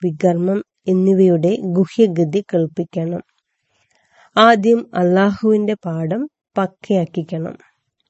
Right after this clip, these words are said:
വരദാനം: ശ്രേഷ്ഠ പ്രാപ്തികളുടെ പ്രത്യക്ഷ ഫലത്തിലൂടെ സദാ സന്തുഷ്ടരായിരിക്കുന്ന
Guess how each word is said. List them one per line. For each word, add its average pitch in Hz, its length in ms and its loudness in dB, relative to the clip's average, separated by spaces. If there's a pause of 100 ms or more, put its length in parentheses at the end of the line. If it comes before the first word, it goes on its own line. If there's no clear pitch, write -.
(680)
വരദാനം: 165 720 0 (640)
ശ്രേഷ്ഠ - 600 0
പ്രാപ്തികളുടെ 175 1040 -4 (160)
പ്രത്യക്ഷ - 520 -4
ഫലത്തിലൂടെ 165 1040 -2 (340)
സദാ 202 480 2
സന്തുഷ്ടരായിരിക്കുന്ന 175 1500 -2